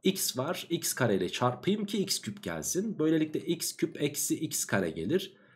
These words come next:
Ben bundan bunu çıkaracak olursam şunlar gider. Eksi beş x kare eksi eksi x kareden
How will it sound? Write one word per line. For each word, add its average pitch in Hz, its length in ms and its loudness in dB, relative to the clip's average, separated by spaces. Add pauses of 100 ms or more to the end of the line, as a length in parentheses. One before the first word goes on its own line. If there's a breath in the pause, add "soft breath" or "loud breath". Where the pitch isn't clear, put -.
(120 soft breath)
Ben 196 200 4
bundan 185 340 6
bunu 180 200 2
çıkaracak 170 520 4
olursam 127 480 4
şunlar 139 420 0
gider. 135 460 -2
Eksi 156 360 0
beş 180 180 6
x - 180 -2
kare 101 400 0
eksi 127 380 4
eksi - 440 2
x 151 180 0
kareden 175 540 4